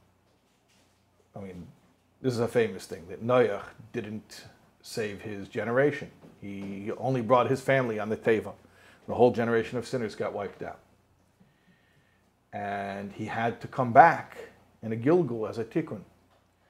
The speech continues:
So who did he come back as? Moshe. He came back as Moshe. And when did Moshe make a Tikkun for Noach? When Moshe had the offer,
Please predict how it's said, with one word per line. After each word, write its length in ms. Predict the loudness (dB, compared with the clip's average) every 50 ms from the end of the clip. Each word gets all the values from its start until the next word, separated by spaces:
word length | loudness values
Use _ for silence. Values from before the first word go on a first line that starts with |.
| _ _ _ _ _ _
So 100 | -12 -6
who 140 | -2 0 0
did 100 | 2 0
he 80 | 0
come 220 | -2 -2 -2 -4 -2
back 340 | -2 -2 -2 -4 -4 -8 -8
as? 560 | -6 -4 -4 -4 -4 -6 -10 -12 -16 -20 -20 -20 _ -20 -20 -20 -20 -20 _ _ _ _ _ _ _ _ _ _ _ _ _ _ _ _ _ _ 0
Moshe. 460 | 4 6 8 8 6 4 2 -2 -2
He 1600 | -2 -6 -12 -20 _ _ _ _ _ _ _ _ _ _ _ _ _ _ _ _ _ _ _ _ _ _ _ _ _ _ _ _
came 220 | -6 -4 -2 0
back 240 | 2 2 2 2 0
as 100 | -2 -2
Moshe. 400 | 0 0 0 0 -2 -4 -6 -10 -12 -14 -16 -20 -20 _ _ _ _ _ _ _ _ _ -8
And 140 | -6 -4 0
when 180 | 0 2 2
did 140 | 0 0 -2
Moshe 320 | -2 -2 -4 -4 -4 -4 -4
make 220 | -2 -2 -2 -4
a 60 | -6
Tikkun 500 | -8 -8 -14 -14 -10 -8 -6 -6 -6 -8 -10 -16 _ _ _ _ _ _ _ _ _ _ _ _ _ _ _
for 600 | -16 -8 -4 -2 0 0 0 0 0 -2 -4 -6 -6
Noach? 580 | -8 -6 -4 0 0 0 0 0 -4 -12 -14 -16 -18 _ _ _ _ _ _ _ _ _ _ _ _ _ _ _ _ _ _ _ _ _ _ _ _ _ _ _ _ _ _ _ -6
When 800 | -2 2 4 6 6 6 6 4 4 2 2 0 -2 -4 -6 -8
Moshe 440 | -2 2 4 4 6 6 4 4 4
had 240 | 6 4 4 4 4
the 120 | 2 4
offer, 760 | 6 8 8 8 8 8 6 6 6 8 6 6 4 0 -4